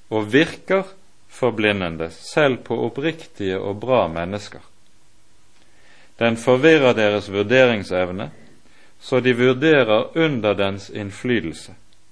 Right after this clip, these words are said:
selv der hvor de måtte mene seg å være personlig selvstendige overfor alt og alle.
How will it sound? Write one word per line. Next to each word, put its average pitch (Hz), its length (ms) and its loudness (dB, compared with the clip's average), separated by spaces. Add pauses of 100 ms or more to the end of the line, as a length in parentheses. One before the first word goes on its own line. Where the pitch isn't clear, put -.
(120)
selv 127 440 0
der 147 160 4
hvor 135 200 2
de 127 100 -2
måtte 127 280 -2
mene 120 360 0
seg 104 280 0
å 95 80 0
være 104 300 2
personlig 110 680 -6
selvstendige 90 880 -6 (500)
overfor 113 480 -2
alt 95 220 -4
og 80 160 -6
alle. 85 220 -12